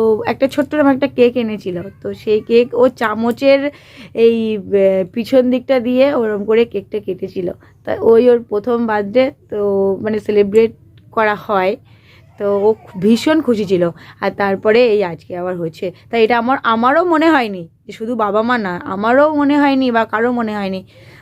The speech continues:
উম, যে হচ্ছে এইবারে করা যায়। তো এই প্রথম এই জন্মদিনের এই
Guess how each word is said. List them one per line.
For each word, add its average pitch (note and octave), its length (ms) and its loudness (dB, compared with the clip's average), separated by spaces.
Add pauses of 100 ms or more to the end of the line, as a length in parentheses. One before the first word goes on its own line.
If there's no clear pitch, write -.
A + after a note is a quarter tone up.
(120)
উম, G3+ 260 -4
যে G3 460 6 (880)
হচ্ছে A3+ 480 2
এইবারে A3 400 2 (320)
করা F#3 300 -2
যায়। F3 280 -4 (500)
তো A#3 200 0
এই C4 260 2
প্রথম C#4 460 -2
এই C#4+ 200 4
জন্মদিনের B3 580 0
এই B3 260 2